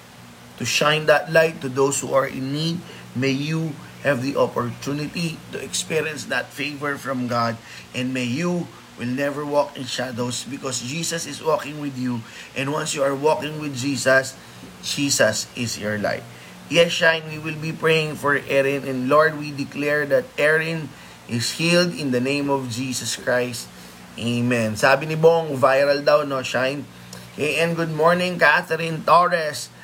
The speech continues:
Good morning to you. Okay. Ah, bago tayo magsimula with our gestures, let me have a review, alright?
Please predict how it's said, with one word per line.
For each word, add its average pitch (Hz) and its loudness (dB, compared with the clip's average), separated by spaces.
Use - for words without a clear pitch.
Good 127 0
morning 147 2
to 147 -6
you. 127 -2
Okay. 220 2
Ah, 165 6
bago 202 6
tayo 202 4
magsimula 175 -2
with 165 -6
our 151 2
gestures, 127 -4
let 165 6
me 175 0
have 156 4
a 156 2
review, 147 -4
alright? 139 2